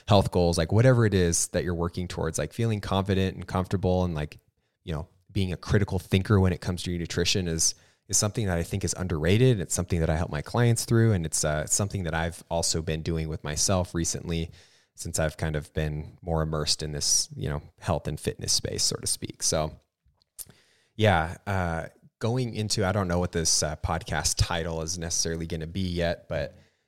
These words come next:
the, uh, this kind of metaphor, "All sizzle, no steak," is to me something that is so relevant in the health space, because really what it means to me is, like, there's so many, like, flashy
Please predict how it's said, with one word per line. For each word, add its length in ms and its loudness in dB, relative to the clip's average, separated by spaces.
the, 240 0
uh, 200 2
this 200 -2
kind 180 0
of 80 0
metaphor, 580 0
"All 140 2
sizzle, 440 2
no 220 2
steak," 580 0
is 640 -2
to 140 2
me 580 -2
something 480 -2
that 320 -2
is 640 2
so 320 2
relevant 540 2
in 140 -2
the 60 -2
health 260 -2
space, 400 -2
because 400 -2
really 280 2
what 220 4
it 100 0
means 420 0
to 100 -4
me 240 2
is, 160 0
like, 260 -2
there's 160 2
so 220 2
many, 200 -4
like, 240 -4
flashy 1000 -2